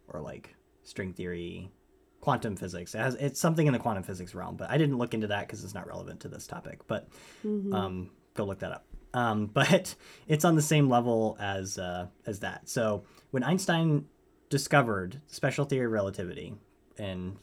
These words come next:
Speaker 1: cern, I think circa, like, early nineteen hundreds, like, nineteen oh five or maybe late eighteen hundreds, um, he basically had to prove the entire sci-, scientific community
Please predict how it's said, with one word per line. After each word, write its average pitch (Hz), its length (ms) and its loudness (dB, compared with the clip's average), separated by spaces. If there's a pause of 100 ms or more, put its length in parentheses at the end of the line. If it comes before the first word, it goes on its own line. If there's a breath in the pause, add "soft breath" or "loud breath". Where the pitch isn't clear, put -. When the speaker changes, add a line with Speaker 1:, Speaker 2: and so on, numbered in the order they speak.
(120)
Speaker 1:
cern, 90 500 -4
I 90 60 -6
think 90 180 -8
circa, 95 520 -4
like, 92 200 -6 (180)
early 104 240 -4
nineteen 98 380 -8
hundreds, 107 360 -4
like, 92 100 -8
nineteen 95 260 -10
oh 90 60 -8
five 98 340 -8 (100)
or 92 100 -8
maybe 92 220 -8
late 95 220 -8
eighteen 110 240 -6
hundreds, 160 440 0 (480 soft breath)
um, 101 480 0 (760)
he 160 100 2
basically 180 360 4
had 165 100 6
to 147 60 6
prove 139 280 4
the 127 100 4
entire 120 240 2
sci-, 120 260 0
scientific 113 480 -2
community 95 640 -4